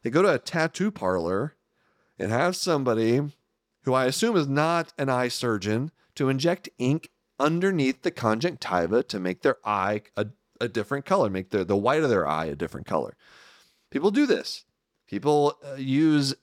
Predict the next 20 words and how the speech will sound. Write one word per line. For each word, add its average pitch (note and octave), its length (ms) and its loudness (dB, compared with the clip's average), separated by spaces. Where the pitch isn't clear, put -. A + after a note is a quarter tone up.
urine F3 760 0
eye G3 260 0
drops B2 520 -4
to, G2 580 2
to F#2 460 2
treat A2+ 480 2
their G2+ 240 2
various F2 1040 -2
maladies. G#2 960 -4
And G#2 180 0
I, A2+ 200 0
I D3 140 0
don't G#3+ 160 2
know. B2+ 120 0
I A#2+ 140 -2
don't C4 120 2
know C3 120 2
what G2+ 120 0
they're E2 100 -4
doing. A#1+ 160 -14